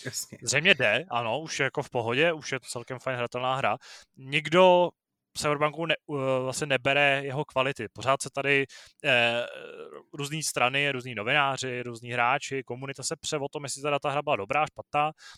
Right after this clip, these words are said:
Speaker 2: eh, jestli to bylo dobrý, špatný R P G čko,
Speaker 1: Ano, mimo
Speaker 2: jestli
Speaker 1: jiné
Speaker 2: ten nový
Speaker 1: David
Speaker 2: špatný
Speaker 1: Plecháček.
Speaker 2: Ano, te-, těch, těch názorů jako slýchám z okolí často, eh, z-, hodně, nebo teď se do toho trochu zamotám, slýchám hodně. Nedávno, eh, když jsem tady minule mluvil o tom našem výletu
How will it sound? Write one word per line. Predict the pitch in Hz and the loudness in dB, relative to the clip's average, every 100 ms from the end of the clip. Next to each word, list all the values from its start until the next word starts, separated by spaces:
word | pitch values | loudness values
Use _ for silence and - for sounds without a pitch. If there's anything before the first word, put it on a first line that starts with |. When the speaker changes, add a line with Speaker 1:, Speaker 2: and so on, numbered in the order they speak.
| _ | _
Speaker 2:
eh, | 131 113 | 0 2
jestli | 113 - | 2 -2
to | 123 | -4
bylo | 123 | -4
dobrý, | 120 127 | -4 -8
špatný | - 131 135 | -10 -10 -10
R | 117 | -8
P | - 131 | -4 -2
G | 147 139 | 0 0
čko, | |
Speaker 1:
Ano, | 127 | 0
mimo | 120 | 0
Speaker 2:
jestli | 127 127 | 0 2
Speaker 1:
jiné | 131 | 4
Speaker 2:
ten | |
nový | 135 | 4
Speaker 1:
David | 139 | 4
Speaker 2:
špatný | 135 131 | 2 -2
Speaker 1:
Plecháček. | - 113 110 110 110 - - - - | 0 -2 -2 -4 -8 -10 -20 -10 -2
Speaker 2:
Ano, | 165 147 | 2 2
te-, | 170 160 | 0 0
těch, | 196 - - | -2 -2 -6
těch | - 190 | -4 0
názorů | 190 165 196 196 | 2 2 2 0
jako | 175 196 | 0 -4
slýchám | - 170 196 185 185 170 160 | -6 -2 -2 -2 -10 -12 -10
z | - | -8
okolí | 151 175 175 | -4 -2 -2
často, | - 131 - 175 170 - | -4 -4 -2 -2 -2 -2
eh, | 123 120 131 | 0 2 -2
z-, | 131 - 131 | -8 -14 -8
hodně, | 113 135 156 156 | -6 0 2 2
nebo | 139 120 - _ - - _ _ | 0 -6 -12 _ -18 -18 _ _
teď | 101 - | -18 -14
se | 107 | -12
do | |
toho | 107 | -10
trochu | 110 120 | -10 -8
zamotám, | 117 127 120 | -6 -2 -4
slýchám | - 135 120 | -4 -6 -6
hodně. | 101 135 156 151 | -6 -6 -6 -4
Nedávno, | 117 117 120 120 - - | 2 2 0 -10 -10 -12
eh, | 110 | -10
když | 104 | -10
jsem | - 123 | -12 -8
tady | 117 | -6
minule | 113 113 120 | -6 -4 -6
mluvil | 117 113 120 | -4 -2 -2
o | 95 | -2
tom | - 120 | -8 -10
našem | - 123 | -10 -10
výletu | 110 117 117 123 | -6 -4 -4 -6